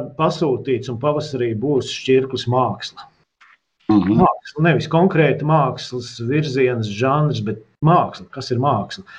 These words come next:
Speaker 1: Un to raksta filozofs, filozofs Taurēns. Es ceru, viņš uzrakstīs, mēs runājām, un vi-, tas ir tas, ar ko viņš nodarbojās Latvijā, un, ā, tas, tā, tas ir tas viņa lauciņš. Bet jāsaka, ka tā problēma ir, ka Latvijā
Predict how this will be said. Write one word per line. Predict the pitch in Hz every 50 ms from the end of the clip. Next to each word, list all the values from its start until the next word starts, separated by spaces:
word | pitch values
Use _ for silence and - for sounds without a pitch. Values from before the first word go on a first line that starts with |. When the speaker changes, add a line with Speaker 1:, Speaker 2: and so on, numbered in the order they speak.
| - - - - - 156
Speaker 1:
Un | 156 143
to | 127 123 110
raksta | 107 117 113 - - -
filozofs, | 117 101 95 92 - - - - - - -
filozofs | - 117 110 95 95 90 - - -
Taurēns. | - - - - - - - - - - 117
Es | 113 - -
ceru, | 156 139 117 117 110
viņš | 107 - - 156
uzrakstīs, | 151 160 170 - - - 170 156 147 - - - - - _ - - - - - _ _ _ _ 123
mēs | 117 107 107 117 117
runājām, | 139 151 160 147 143 135 131 131 131 135 135 139 135 110 - - _ _
un | - 131
vi-, | 143 147 -
tas | 156 151 151 160
ir | 127
tas, | - 139 123 - 143
ar | - -
ko | 117 107 101
viņš | 104 117 120
nodarbojās | 131 151 156 160 156 160 165 151 139 127 120 117 123
Latvijā, | 135 135 147 147 - 143 135 123 127 123 123 120 - - - - - - - _ _ _ _ _ _ -
un, | 139 131 127 127 127 123 120 120
ā, | 120 120 120 120 120 117 - _ -
tas, | 135 135 - -
tā, | - 127 113 -
tas | 147 147 -
ir | 156 -
tas | 110 110 -
viņa | 131 135 120 110 110
lauciņš. | 113 117 120 131 - 120 110 104 104 110
Bet | 117 117 117 -
jāsaka, | 180 214 220 - - 156 - 147 143 -
ka | - 147 -
tā | 147 123 -
problēma | - 170 190 196 180 165 147 151 151 151 165 170
ir, | - -
ka | - 131
Latvijā | 131 143 151 - 147 143 135 120